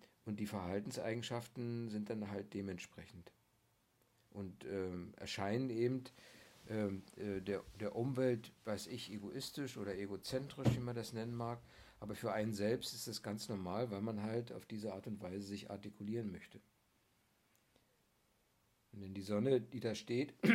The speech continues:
hat eben a-, einfach kein anderes Material, wo sie sich verwirklichen kann. Sie muss das entsprechend, ähm, ihrem Stand sozusagen,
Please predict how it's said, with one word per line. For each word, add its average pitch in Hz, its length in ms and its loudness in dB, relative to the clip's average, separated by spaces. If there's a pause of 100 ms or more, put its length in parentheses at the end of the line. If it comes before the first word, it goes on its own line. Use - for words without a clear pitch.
(600)
hat 107 180 0
eben 117 180 2
a-, 104 360 0
einfach 113 340 -2
kein 117 160 0
anderes 104 340 0
Material, 123 680 2
wo 104 120 2
sie 98 80 0
sich 98 160 -4
verwirklichen 95 540 -4
kann. 82 280 -14
Sie 92 120 -10
muss 110 280 -2
das 123 320 -2 (520)
entsprechend, 107 840 -4
ähm, 98 500 -4 (120)
ihrem 101 320 -2
Stand 107 600 0 (360)
sozusagen, 110 880 -2